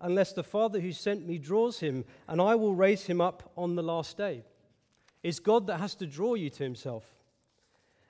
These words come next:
And then later on in John sixteen seven and eight, we find out who that person is that does the drawing. It says, Jesus said to his disciples, "Nevertheless, I tell you the truth.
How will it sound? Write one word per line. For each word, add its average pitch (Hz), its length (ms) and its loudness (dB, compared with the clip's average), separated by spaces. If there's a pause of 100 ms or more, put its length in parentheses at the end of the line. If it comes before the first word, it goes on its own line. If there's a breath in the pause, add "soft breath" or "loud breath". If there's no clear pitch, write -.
And 175 120 0
then 208 160 6
later 214 360 4
on 208 100 2
in 180 160 0
John 208 240 -2
sixteen 202 680 -6
seven 185 320 -2
and 180 120 0
eight, 175 320 -2
we 175 100 -2
find 202 320 -2
out 185 200 0
who 220 180 -2
that 185 260 -2
person 190 340 -2
is 208 180 0
that 147 140 -10
does 180 220 -4
the 185 100 -6
drawing. 175 400 -2
It 151 120 -10
says, 190 320 0 (480 loud breath)
Jesus 202 320 0
said 196 220 0
to 185 80 -2
his 175 120 -2
disciples, 165 580 -2
"Nevertheless, 196 800 2
I 156 120 2
tell 208 340 0
you 202 160 -4
the 185 100 -4
truth. 151 540 -6